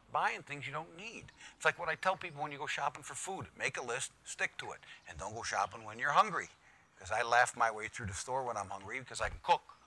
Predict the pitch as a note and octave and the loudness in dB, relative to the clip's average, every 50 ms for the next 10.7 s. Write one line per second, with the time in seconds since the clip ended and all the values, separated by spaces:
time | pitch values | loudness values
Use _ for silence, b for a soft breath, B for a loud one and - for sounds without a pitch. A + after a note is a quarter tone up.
0 | B B B B B B B B B B - A2 A2 A2 G#2+ G#2+ G#2 G#2+ G#2+ G#2+ | B B B B B B B B B B -4 -2 -2 -2 -2 -2 -2 0 0 2
1 | G#2 G#2+ G#2 G#2 G#2 - A#2 A2+ A2+ A#2 B2 A2+ G2 G2 - - _ - - - | 2 2 2 2 4 4 6 6 6 4 2 0 -4 -10 -14 -20 _ -6 -4 0
2 | - - C#3+ C#3 C3 B2+ B2 B2 - C#3 A#2+ A#2 A#2 A#2+ G#2+ A2+ D#3 D#3+ C#3+ B2 | 4 6 6 8 8 8 8 6 6 6 6 6 6 4 2 2 4 4 4 4
3 | B2 C#3 D3 C3+ - - - - - - - C3 B2+ B2 B2 C3 D#3 F#3+ F3+ C3 | 4 2 2 2 2 2 0 -2 -4 -6 -8 -6 0 2 4 4 4 4 0 -2
4 | A#2+ A#2 A2+ A2 A#2 A#2 A#2 A#2 A2+ - - C3 B2+ C3 A#2+ B2 - - - C3+ | -4 -6 -8 -10 -10 -10 -10 -10 -8 -2 0 0 0 0 -2 -6 -6 -6 -6 -8
5 | B2 - - C3 A#2+ A2+ G#2+ A#2+ A#2+ A#2+ - B2 A2+ A2 G#2 - C3+ C3 A#2 A#2+ | -8 -8 -8 -6 -4 0 4 4 4 4 4 0 -4 -4 -4 -4 -4 -2 0 2
6 | A#2 A#2 A#2 A2 - A#2 A2 G#2 G2 - - B2+ A#2 A#2 A2+ A#2 C3+ D#3 C#3 A#2 | 2 2 2 0 -2 -4 -4 -4 -4 -4 -4 -4 -2 -2 -2 4 6 6 6 6
7 | - B B B B B B B B B B - - F#2+ G2+ B2+ C#3+ - B B | 4 B B B B B B B B B B -10 -6 -4 -4 -4 -4 -6 B B
8 | B B B - - A#2+ A2+ G#2+ G#2 G#2+ G#2+ G#2 G#2 G2+ G2+ G2+ G2+ G2+ - - | B B B -6 -4 -2 -2 -2 -2 -2 -2 0 0 0 0 0 -2 -6 -8 -10
9 | - - - - C3+ A#2+ A2 C#3 C#3+ D#3+ - - C#3+ D3+ D#3+ C3 - - - F3 | -14 -14 -10 -6 -4 0 2 2 0 0 -2 -6 -6 -4 0 2 4 6 8 8
10 | F3 F3+ F3+ - - C3+ A#2+ G#2+ - - - - - - | 8 8 6 2 -2 -4 -4 -4 -8 -12 -10 -8 -8 -8